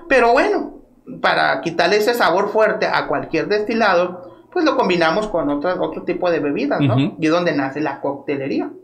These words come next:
Speaker 1: Pues el Sotol, si quiere usted, eh, conocerlo, pues es mejor primero olerlo, probarlo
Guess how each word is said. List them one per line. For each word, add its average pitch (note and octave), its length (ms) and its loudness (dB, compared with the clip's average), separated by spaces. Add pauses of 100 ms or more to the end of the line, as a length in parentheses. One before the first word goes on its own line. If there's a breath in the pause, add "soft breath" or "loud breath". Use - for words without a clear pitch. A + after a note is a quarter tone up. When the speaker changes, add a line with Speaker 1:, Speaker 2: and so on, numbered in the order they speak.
(1000 loud breath)
Speaker 1:
Pues A#3+ 180 4
el C4 80 2
Sotol, C4 420 2
si F#3 380 -2
quiere G3+ 200 2
usted, A3+ 420 0 (420 loud breath)
eh, G3+ 120 -2
conocerlo, A3+ 1000 2
pues D3+ 140 -2
es F#3+ 80 0
mejor G#3 260 0
primero A3 580 0 (460 loud breath)
olerlo, F#3+ 680 2
probarlo F3 840 0